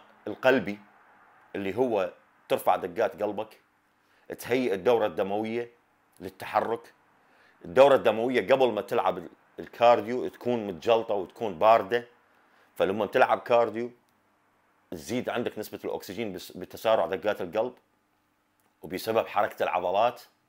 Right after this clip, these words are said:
يزيد عندك نسبة الأكسجين. فهنا أنت باشرت بالد-، بالنقطة الأولى الصحيحة واللي هي التنفس الهوائي، وفرت الأكسجين لجسمك.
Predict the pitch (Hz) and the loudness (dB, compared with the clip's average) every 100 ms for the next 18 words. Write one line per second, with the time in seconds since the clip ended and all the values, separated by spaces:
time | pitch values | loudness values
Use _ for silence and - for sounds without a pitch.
0 | _ _ _ _ _ _ _ - 80 117 | _ _ _ _ _ _ _ -16 -8 -8
1 | - 92 107 - 104 98 - 76 - 90 | -6 -6 -6 -8 -10 -14 -8 -8 -8 -14
2 | 98 117 113 _ _ _ _ _ _ - | -14 -14 -16 _ _ _ _ _ _ -14
3 | 85 107 120 110 101 101 104 98 - _ | -6 -2 0 -2 -6 -10 -8 -8 -10 _
4 | _ _ _ _ _ - 101 92 131 127 | _ _ _ _ _ -4 -2 0 2 2
5 | 131 - - _ _ _ _ _ _ _ | 0 -6 -20 _ _ _ _ _ _ _
6 | _ _ _ - 85 104 101 87 - 87 | _ _ _ -20 -8 -4 -4 -4 -8 0
7 | 131 95 98 95 104 135 - 101 98 131 | 0 0 -4 -2 0 0 2 -2 0 0
8 | 120 - - 120 - 101 98 92 123 113 | 0 -4 -10 -10 -6 -4 -4 -6 -6 -8
9 | 104 107 - 87 76 80 73 - _ _ | -8 -12 -12 -18 -12 -10 -10 -14 _ _
10 | _ _ _ _ - 71 _ _ _ 101 | _ _ _ _ -20 -20 _ _ _ -2
11 | 117 135 123 107 101 110 107 80 - - | 0 0 0 -2 -4 -8 -10 -12 -16 -20